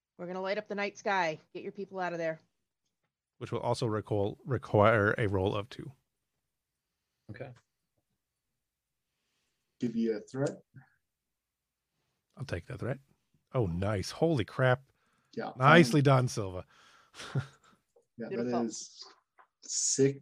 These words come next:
Speaker 4: successes. <laughs>
Speaker 2: Yep. So that gives you four momentum.
Speaker 1: I'm gonna buy you a drink when we're done with this woman.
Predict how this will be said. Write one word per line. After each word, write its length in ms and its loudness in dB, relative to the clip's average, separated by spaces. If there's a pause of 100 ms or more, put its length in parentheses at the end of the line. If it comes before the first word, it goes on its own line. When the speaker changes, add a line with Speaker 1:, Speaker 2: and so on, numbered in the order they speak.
(100)
Speaker 4:
successes. 880 0
<laughs> 560 -2
Speaker 2:
Yep. 720 -2 (1120)
So 100 -12
that 120 -8
gives 160 -6
you 80 -6
four 320 -8
momentum. 460 -6 (560)
Speaker 1:
I'm 40 -18
gonna 180 -18
buy 120 -4
you 140 -6
a 60 -4
drink 260 -8
when 100 -10
we're 60 -8
done 160 -8
with 80 -12
this 100 -16
woman. 240 -12